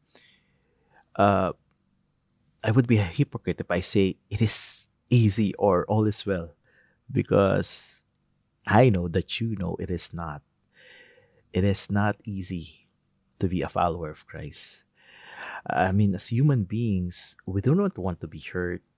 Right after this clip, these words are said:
alienated, or, or treated like this.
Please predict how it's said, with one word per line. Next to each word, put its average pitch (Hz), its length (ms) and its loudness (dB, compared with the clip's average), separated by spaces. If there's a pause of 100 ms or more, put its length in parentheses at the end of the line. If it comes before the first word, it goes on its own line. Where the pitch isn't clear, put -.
(220)
alienated, 90 920 0
or, - 180 -6
or 92 80 -4
treated 104 420 -2
like 95 280 -4
this. - 540 -6